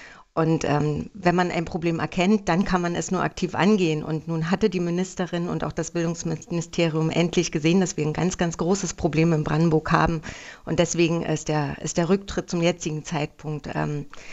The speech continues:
tatsächlich sehr, sehr ungünstig, weil es gilt jetzt ja, Maßnahmen zu finden, die den Notstand im Land beheben.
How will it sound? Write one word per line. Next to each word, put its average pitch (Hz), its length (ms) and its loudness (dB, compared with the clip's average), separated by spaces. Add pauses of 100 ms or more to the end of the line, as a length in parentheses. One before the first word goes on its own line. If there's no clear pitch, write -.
(220)
tatsächlich 165 480 0
sehr, 165 200 2
sehr 156 240 -2
ungünstig, 165 760 -2
weil 151 120 -2
es - 160 -4
gilt 160 220 -4
jetzt 165 240 0
ja, 151 80 0
Maßnahmen 151 560 0
zu 156 140 -6
finden, 151 320 -2
die 151 100 2
den 156 180 2
Notstand 165 560 2
im 156 120 2
Land 147 240 0
beheben. 139 440 -4